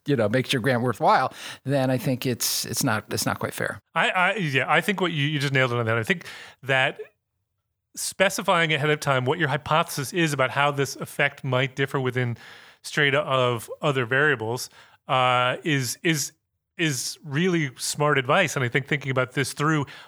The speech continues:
Speaker 2: also helps you design the study so that you can control for the potential confounding that's going to occur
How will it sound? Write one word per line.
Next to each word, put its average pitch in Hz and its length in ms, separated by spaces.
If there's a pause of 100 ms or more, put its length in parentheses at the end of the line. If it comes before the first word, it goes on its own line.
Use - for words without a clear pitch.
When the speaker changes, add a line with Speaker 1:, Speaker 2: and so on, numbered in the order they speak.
(100)
Speaker 2:
also 185 260
helps 151 200
you 156 60
design 131 420
the 123 80
study 143 380
so 135 200
that 139 160
you 131 260
can 123 400
control 135 460
for 135 160
the 120 60
potential 127 320
confounding 127 480
that's 117 160
going 131 200
to 113 80
occur 143 540